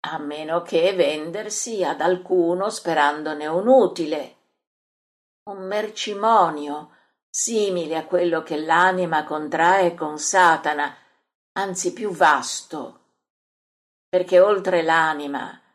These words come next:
abbraccia anche il pensiero, o giudizio,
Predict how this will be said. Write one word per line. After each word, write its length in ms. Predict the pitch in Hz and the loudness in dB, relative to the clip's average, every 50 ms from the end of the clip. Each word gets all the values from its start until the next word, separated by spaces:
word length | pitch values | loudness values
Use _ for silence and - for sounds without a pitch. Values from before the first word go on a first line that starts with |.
| _ _ _ | _ _ _
abbraccia 560 | - 151 156 180 180 165 170 170 - 180 165 | -10 -6 -2 0 2 2 2 0 -4 -6 -8
anche 180 | 165 165 - | -8 -6 -6
il 120 | 170 160 - | -6 -6 -4
pensiero, 880 | - 170 151 151 147 - - - 165 175 190 185 170 156 151 139 - 131 | -6 -6 -6 -6 -8 -10 -6 -2 0 2 4 4 2 0 -2 -8 -10 -12
o 640 | - - - - - - - - 147 147 143 143 143 | -12 -14 -16 -16 -14 -12 -8 -6 -4 -2 -2 -4 -4
giudizio, 960 | - 139 143 131 127 139 165 202 190 165 - - - - 147 147 151 147 | -6 -10 -10 -8 -8 -8 -6 -4 -6 -6 -6 -12 -12 -8 -6 -6 -6 -8